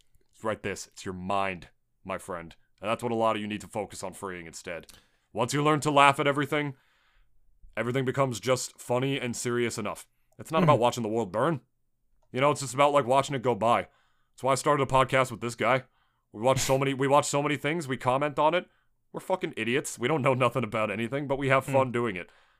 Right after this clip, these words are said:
Speaker 1: I don't give a fuck about the views or what have you now,
Speaker 2: Yeah.
Speaker 1: even though I do wanna grow this podcast as much as
Speaker 2: Yeah.
Speaker 1: I can,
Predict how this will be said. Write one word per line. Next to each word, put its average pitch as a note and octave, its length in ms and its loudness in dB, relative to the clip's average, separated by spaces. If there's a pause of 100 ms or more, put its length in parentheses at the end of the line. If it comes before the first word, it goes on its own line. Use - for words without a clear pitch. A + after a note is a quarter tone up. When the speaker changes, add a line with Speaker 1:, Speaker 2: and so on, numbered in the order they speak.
Speaker 1:
I F#2+ 60 -6
don't C3+ 100 0
give C#3+ 100 0
a C3+ 60 -2
fuck C#3+ 260 0
about C3 220 2
the A#2+ 60 -4
views A2 380 -4
or G2+ 240 -6
what G2+ 180 -4
have A2 200 0
you G2 80 -10
now, G2+ 320 0
Speaker 2:
Yeah. A#2+ 120 2
Speaker 1:
even G#2+ 120 -4
though G2+ 140 -2
I G2+ 80 0
do G2+ 360 -8
wanna G2+ 220 -4
grow G2 240 -8
this F2+ 140 -12
podcast G#2+ 500 -6
as G2 80 -12
much F#2+ 180 -6
as G3 100 2
Speaker 2:
Yeah. G2 60 -2
Speaker 1:
I D#2+ 40 -10
can, D3+ 380 -2